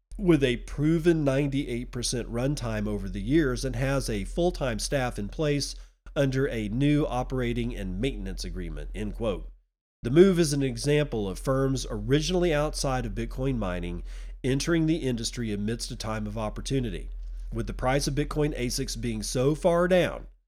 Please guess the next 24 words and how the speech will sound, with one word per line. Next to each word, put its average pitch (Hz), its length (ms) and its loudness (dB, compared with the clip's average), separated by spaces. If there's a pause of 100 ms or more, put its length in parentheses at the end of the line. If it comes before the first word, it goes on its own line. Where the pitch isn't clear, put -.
(480)
and 113 260 0
many 131 200 2
mining 139 340 2
firms 123 380 0
readjusting 131 560 2
their 107 140 -2
strategies, 120 800 0 (480)
well-capitalized 135 1040 2
businesses 135 520 0
could 170 300 0
see 156 220 0
a 110 40 0
major 139 480 0
return 160 380 0
on 135 160 2
investment 117 540 -2
given 110 240 -2
the 107 80 -2
right 117 340 -2
decisions. 90 680 -6 (180)
Essential 185 400 4
to 151 160 -4
these 139 300 0
returns 170 600 0